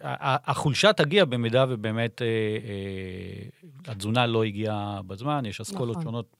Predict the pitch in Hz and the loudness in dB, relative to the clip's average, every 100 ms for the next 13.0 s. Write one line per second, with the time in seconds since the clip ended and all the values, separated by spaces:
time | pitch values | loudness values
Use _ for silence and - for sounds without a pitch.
0 | _ - 113 - 110 104 107 107 101 107 | _ -8 -6 -4 -4 -6 -8 -8 -8 -8
1 | 113 110 - - - 107 117 135 127 104 | -8 -10 -14 -20 -12 -6 0 2 2 0
2 | 101 104 151 170 165 220 220 - - - | -4 -2 -2 -2 0 0 -2 -10 -20 -8
3 | 113 113 113 113 113 110 110 110 123 104 | -2 0 0 0 0 0 -2 -2 -2 0
4 | 113 - 107 165 170 156 156 - - 117 | 0 0 -2 0 4 4 2 -2 -6 -2
5 | 113 107 107 131 175 135 117 139 147 123 | -2 -2 -2 0 2 2 4 4 2 -2
6 | 120 107 117 113 151 165 123 117 143 127 | -4 -4 -2 2 4 4 2 0 -2 -2
7 | - 123 101 110 117 123 135 113 143 - | -6 -4 0 0 2 4 4 2 -2 -6
8 | - - _ 107 104 127 120 120 127 113 | -20 -20 _ -4 -4 -2 2 2 4 0
9 | 110 110 98 110 131 123 95 87 95 85 | 0 -2 0 0 0 -4 -8 -10 -12 -14
10 | 87 - - - - 285 453 277 240 247 | -16 -20 -20 -18 -10 -8 -4 -2 -2 -4
11 | 233 190 180 202 - - 190 175 - 196 | -6 -6 -6 -6 -8 -12 -8 -8 -6 -4
12 | 226 233 214 180 165 180 - - 220 | -4 -4 -6 -8 -8 -10 -8 -6 -4